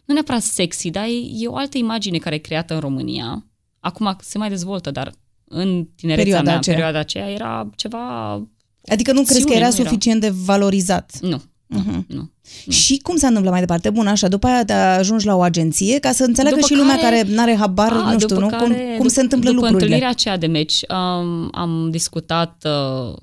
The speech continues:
Speaker 1: chiar antrenorul meu, care este ca un al doilea tată, el a fost alături de noi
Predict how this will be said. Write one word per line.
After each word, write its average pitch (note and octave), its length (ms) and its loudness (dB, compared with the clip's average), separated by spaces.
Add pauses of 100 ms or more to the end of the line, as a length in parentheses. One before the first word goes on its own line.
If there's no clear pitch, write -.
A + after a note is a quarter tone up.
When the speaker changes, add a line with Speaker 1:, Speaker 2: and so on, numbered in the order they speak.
Speaker 1:
chiar F3+ 180 -4
antrenorul E3 400 -2
meu, D#3 120 0
care D3+ 180 -8
este C#3 420 -8
ca - 120 -10
un C#3+ 120 -2
al C3 100 -4
doilea C3 220 -6
tată, B2 340 -10
el B2 180 -8
a C3+ 40 -8
fost - 220 -12
alături C#3 260 -6
de C#3 80 -6
noi C3 560 -8